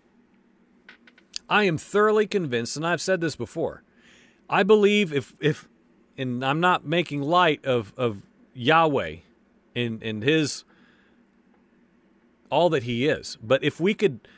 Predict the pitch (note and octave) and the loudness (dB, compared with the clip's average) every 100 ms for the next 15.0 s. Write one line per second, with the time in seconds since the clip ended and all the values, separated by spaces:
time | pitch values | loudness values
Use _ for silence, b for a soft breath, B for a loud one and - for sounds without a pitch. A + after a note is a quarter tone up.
0 | b B2 - G#3 G3 D#3+ D#3 F#3+ G3 D#3+ | b -8 -2 -2 0 -4 0 0 0 -4
1 | D3 D3 C3 - F3 F#3 D#3+ C#3 A#2 B2+ | -2 -2 -4 -4 0 2 2 0 -2 0
2 | D#3+ D3 A#2 D#3 C#3+ C3+ B2 A#2+ C#3+ A#2 | 0 0 0 0 0 -2 -2 0 -2 -4
3 | G#2 - E3 D3+ - A#2 G2+ _ _ - | -8 -4 0 -2 -4 -10 -10 _ _ 2
4 | A3 A#3 - G#2 D#2+ - - _ _ _ | 2 2 -2 -12 -12 -18 -20 _ _ _
5 | _ _ _ _ _ _ _ _ _ b | _ _ _ _ _ _ _ _ _ b
6 | b b _ C3 B2+ D3 F3+ D#3+ - D3+ | b b _ 0 2 2 2 2 0 -2
7 | - - A#2 G#2+ F#3 E3 - _ _ b | -2 -4 -2 -2 -4 -6 -12 _ _ b
8 | b b b b b b _ _ _ _ | b b b b b b _ _ _ _
9 | _ _ b b b b b _ _ _ | _ _ b b b b b _ _ _
10 | _ _ _ _ _ _ _ _ _ _ | _ _ _ _ _ _ _ _ _ _
11 | _ _ C#3+ C#3+ D#3 F3 D3 E3+ D3+ - | _ _ -2 0 0 0 -2 -4 -4 -6
12 | E3+ F#3+ A2 - b b b b A#2 C3+ | -6 -4 -6 -10 b b b b -8 -4
13 | E3 G3 F#3+ E3+ G3 - - D3 C#3 C#3 | -2 -2 -4 -4 -6 -6 -8 -6 -4 -4
14 | D#3 G#2 G2 A2+ - B2 D#3 E3 F#2+ D#2+ | -4 -6 -8 -12 -12 -10 -8 -6 -8 -12